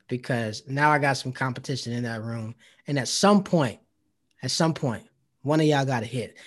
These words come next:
And Denver is the rare circumstance where I'm like,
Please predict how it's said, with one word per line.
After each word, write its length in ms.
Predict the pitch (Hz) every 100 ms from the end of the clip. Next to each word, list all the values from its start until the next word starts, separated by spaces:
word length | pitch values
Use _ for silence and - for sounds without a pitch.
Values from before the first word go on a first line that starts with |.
| -
And 160 | 196 180
Denver 320 | 254 320 247
is 140 | 208
the 100 | 180
rare 880 | 170 135 147 180 190 185 180 170 165 _ _ _ _ -
circumstance 840 | - 190 175 151 165 151 143 -
where 120 | 135
I'm 220 | 135 160
like, 320 | 151 135 123